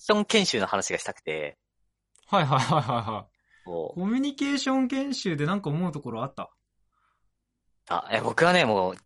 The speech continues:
Speaker 1: すげえショックな出来事があって。
Speaker 2: へー。
Speaker 1: この自分の価値観を揺らがすような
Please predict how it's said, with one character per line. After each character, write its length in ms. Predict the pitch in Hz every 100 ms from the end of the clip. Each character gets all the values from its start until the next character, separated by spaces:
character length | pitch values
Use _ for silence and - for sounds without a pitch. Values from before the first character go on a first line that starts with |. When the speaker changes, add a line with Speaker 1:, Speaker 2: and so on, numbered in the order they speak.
| _ _ _ _
Speaker 1:
す 260 | - - 139
げ 80 |
え 20 | 156
シ 120 | -
ョ 20 |
ッ 40 | - -
ク 500 | 95 90 90 90 90
な 160 | 90 - -
出 100 | 92
来 120 | 107
事 200 | 92 85
が 80 | 85
あ 40 |
っ 100 | - _
て。 400 | - 80 78 76 _ _
Speaker 2:
へ 40 | 143
ー。 920 | 151 151 151 151 151 151 151 147 147 147
Speaker 1:
こ 140 | -
の 80 | 90
自 220 | 87 -
分 180 | 110 143
の 100 | 151
価 120 | -
値 120 | 143 -
観 280 | 135 131
を 80 | 123
揺 120 | 117
ら 100 | 120
が 100 | 120
す 120 | 117 123
よ 160 | 117
う 40 | 113
な 320 | 113 113